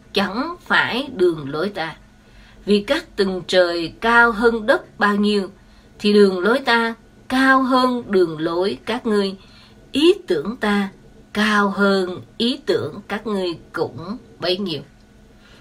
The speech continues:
Dù con người có mưu mô, dù con người có những kế hoạch, có những chương trình khôn ngoan nhất đi chăng nữa, nó cũng chỉ là ở dưới trời mà thôi. Nhưng mà Chúa của chúng ta, cái sự khôn ngoan mà chúng ta thấy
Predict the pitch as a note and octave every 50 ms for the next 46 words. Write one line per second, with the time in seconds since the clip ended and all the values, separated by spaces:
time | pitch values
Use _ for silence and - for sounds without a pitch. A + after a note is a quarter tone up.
0 | - - - F#3+ G3+ F#3+ F3+ - - A3+ A3+ A#3+ A#3+ A3+ G#3 G3+ F#3+ F#3 F3 F3
1 | E3 D#3 D#3+ - A#3 B3+ C#4 C#4 C4+ C4 B3+ C4 C4 C4 C4 C4+ C4+ C4+ C4+ B3+
2 | B3 A#3+ B3 B3+ B3+ B3+ B3+ B3 A3+ F#3+ G3 F3 E3 E3 - A#3 B3 B3 A3 F#3+
3 | F3 E3+ E3 - - B3+ C#4 C#4 A#3 F#3+ G3+ A3 A#3 - _ - F4 G4+ G4+ F#4
4 | F4 C#4 A3+ F#3+ F#3+ - - - C4+ C#4 C4+ F#3+ G3 A#3 C4+ D4 - - - D#4+
5 | D#4 D#4+ C#4+ - - G3 G3+ F#3 D#3+ C3 - - - - - - - - - -
6 | - - - - - - C#4+ D4 C#4 C#4 C#4 C4+ C4+ C#4 C4+ C4+ C4+ C4+ C#4 E4
7 | G4 G4+ - - C4 A#3 G3+ - A#3+ A3+ A3 F#3+ D#3+ D#3 G3 C#4 - - - -
8 | - _ _ - _ - - - - - - - - G#3 A3+ A#3+ C#4 D4+ - -
9 | D#3+ F3+ A3 A3 - - D#3 E3+ G#3 A3 G3+ F3 D3+ - - - C#3+ F3 G#3 G3
10 | A3+ G#3+ - G3 D#3+ D#3 D3 D3+ D3 C#3+ - D#3+ D#3+ - - - _ _ _ -
11 | _ _ _ - _ _ - _ _ - - - - - - - - _ C4 D4
12 | C#4 C4 C4+ - C#4+ E4 F4+ - C#4 C4+ - C#4+ D4+ D#4 C#4 - E4+ D#4+ - G#3+
13 | G3+ G3+ - D4 C#4 C#4 C4+ C#4 C#4 C4+ C4 C4 C4 - - - - F#3 F#3+ G#3+
14 | B3+ C4 C#4+ C#4 C4 C#4